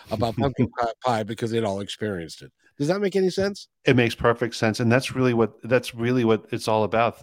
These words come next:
Speaker 2: Uh, I think that's, uh, so awesome for you to say, Kevin, because that's really what it's all about. It's all about experience. And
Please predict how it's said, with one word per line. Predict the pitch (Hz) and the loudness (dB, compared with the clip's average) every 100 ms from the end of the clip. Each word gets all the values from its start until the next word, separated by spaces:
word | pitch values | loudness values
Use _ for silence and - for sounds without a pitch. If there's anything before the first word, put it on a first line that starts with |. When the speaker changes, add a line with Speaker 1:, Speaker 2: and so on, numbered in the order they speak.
| _ 117 | _ -4
Speaker 2:
Uh, | 110 | -2
I | 110 101 | -2 -2
think | 110 107 | -4 -6
that's, | 104 - | -6 -8
uh, | - 98 | -10 -10
so | - 123 98 | -2 0 2
awesome | 104 107 - 107 | 0 -2 -4 -4
for | 95 104 | -4 -6
you | 104 | -6
to | 101 | -4
say, | - 117 | -4 -4
Kevin, | 117 104 98 | -2 -2 -2
because | 98 95 101 - - - _ _ - | -6 -4 -4 -6 -20 -20 _ _ -2
that's | 110 120 - | 0 0 0
really | 117 | 0
what | 107 | 2
it's | 104 | 2
all | 107 | 2
about. | 117 101 | 2 0
It's | 101 107 | -2 2
all | 104 | 2
about | 104 98 | 2 -2
experience. | 101 - 123 127 98 92 - 120 | -6 -6 -2 -2 -2 -6 -8 -4
And | 110 | -2